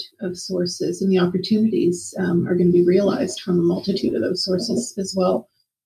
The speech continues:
Um, you know, back, back to what Brennan said, we're, we're slicing up our pie. And then, if, you know, y-, you mentioned a few things in terms of we, you, you called them sectors, aerospace and, and defense and,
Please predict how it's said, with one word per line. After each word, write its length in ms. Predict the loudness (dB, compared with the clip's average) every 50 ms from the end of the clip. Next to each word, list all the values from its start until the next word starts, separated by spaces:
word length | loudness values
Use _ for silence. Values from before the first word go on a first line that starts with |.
| -2 0
Um, 300 | 2 4 4 4 4 4
you 100 | 4 4
know, 120 | 4 4 4
back, 260 | 4 2 2 2 2
back 220 | 2 4 4 4 4
to 80 | 4 6
what 280 | 8 6 6 4 0 _ _ 2 2 4
Brennan 300 | 6 6 6 8 6 6
said, 240 | 4 4 2 4 6
we're, 240 | 6 4 4 4 2
we're 100 | 2 2
slicing 520 | 2 2 2 2 2 2 2 2 4 4
up 80 | 4 4 2
our 160 | 0 0 -2 -4 -4
pie. 280 | -2 0 2 4 4
And 280 | 4 4 4 4 4 4
then, 120 | 4 2
if, 100 | -2 -4 -10 -14 _
you 140 | -4 -2 0
know, 100 | 0 -2
y-, 60 | -2
you 340 | -2 -4 -4 -2 -2 0 2
mentioned 300 | 2 0 0 2 0 0
a 60 | 0
few 300 | -2 0 0 0 0 0 0 0
things 460 | 2 4 6 4 4 2 0 -4 -4 -4
in 120 | -4 -4
terms 400 | -2 -2 0 0 0 0 0 -2
of 180 | -4 -4 -4 -8 _ _ _ _ _ _ _ _ 0
we, 520 | 2 4 6 6 8 8 6 6 4 -4 _ _ _
you, 320 | -20 -16 -10 -6 -4 -4 -4 -4
you 140 | -4 -6
called 260 | -4 -2 -2 0 2 2
them 120 | 2 2
sectors, 540 | 2 0 -2 -2 -2 -2 -4 -4 -4 -2 -2
aerospace 720 | 0 0 2 2 0 0 2 4 4 4 4 2 -2 0
and, 260 | 2 4 4 4 4 4
and 160 | 2 2 2
defense 640 | 2 0 0 0 2 4 4 2 2 0 -4 -8 -4 0
and, 260 | 0 0 0 0